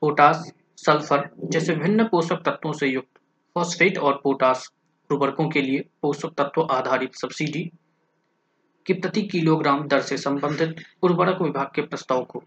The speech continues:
मंजूरी दे दी है। इससे रबी दो हज़ार बाईस से तेईस के दौरान सभी फॉस्फेट और पोटाश उर्वरक रियायती कीमतों पर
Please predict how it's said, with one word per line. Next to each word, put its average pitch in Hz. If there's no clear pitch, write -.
मंजूरी 131
दे 139
दी 143
है। 190
इससे 202
रबी 156
दो 160
हज़ार 160
बाईस 160
से 190
तेईस 151
के 175
दौरान 131
सभी 151
फॉस्फेट 151
और 143
पोटाश 131
उर्वरक 135
रियायती 135
कीमतों 156
पर 143